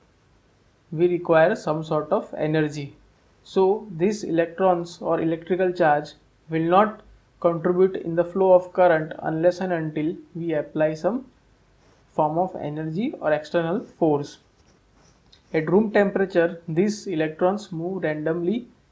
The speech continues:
in the, all the directions, but because of that, the net motion of flow will be the zero. So to get a net motion of flow,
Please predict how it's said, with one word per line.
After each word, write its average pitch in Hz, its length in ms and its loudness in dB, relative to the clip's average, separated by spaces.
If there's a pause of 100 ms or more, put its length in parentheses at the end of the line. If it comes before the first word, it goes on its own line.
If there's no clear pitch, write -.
(180)
in 160 60 -4
the, 165 120 -4
all 180 220 2
the 202 100 2
directions, 160 760 -2 (260)
but 160 160 -6
because 196 260 0
of 185 180 -2
that, 156 300 2 (600)
the 156 100 -4
net 175 340 -2
motion 180 360 -2
of 185 120 -4
flow 175 360 -2 (160)
will 156 160 -6
be 151 160 -6
the 202 240 -2 (260)
zero. 151 420 -2 (460)
So - 140 -8
to 185 100 -2
get 175 320 4
a 226 60 4
net 196 320 2
motion 196 280 -4
of 196 140 -6
flow, 165 380 0